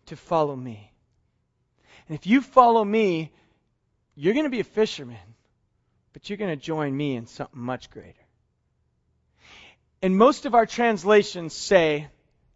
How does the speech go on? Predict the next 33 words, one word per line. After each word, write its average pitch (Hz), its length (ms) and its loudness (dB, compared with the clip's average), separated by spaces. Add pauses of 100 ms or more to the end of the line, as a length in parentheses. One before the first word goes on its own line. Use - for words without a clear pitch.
"I 196 140 6
will 214 140 4
make 190 260 -2
you 185 140 -2
a 156 40 0
fisher 180 440 -4
of 139 120 -8
men." 147 280 -2
There's 156 180 -8
really 254 240 2
no 202 240 4
other 175 220 2
way 175 240 2
to - 160 -20
translate 165 600 -6
that. 165 180 0
It's - 100 -18
hard 160 320 -4
to 147 80 -20
describe 135 520 -4
it. 160 140 -8 (460)
The 190 80 0
word 233 260 4
there 202 160 4
isn't, 196 340 2
"I 185 140 6
will 170 120 0
make 165 280 -6
you 147 80 -8
a 127 40 -8
fisher 143 400 -6
of 127 40 -8
men." 123 320 -10